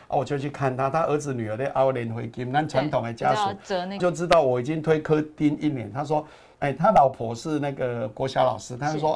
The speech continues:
Speaker 1: “啊，黄爷，你那个科丁不错，对孩子帮助很大。”我就跟他说：“报告夫人，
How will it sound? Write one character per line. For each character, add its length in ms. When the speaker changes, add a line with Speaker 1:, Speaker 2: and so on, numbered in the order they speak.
Speaker 1:
“啊， 20
黄 160
爷， 180
你 100
那 140
个 200
科 160
丁 180
不 120
错， 180
对 160
孩 140
子 120
帮 220
助 140
很 160
大。” 200
我 60
就 140
跟 80
他 60
说 200
：“报 120
告 180
夫 140
人， 160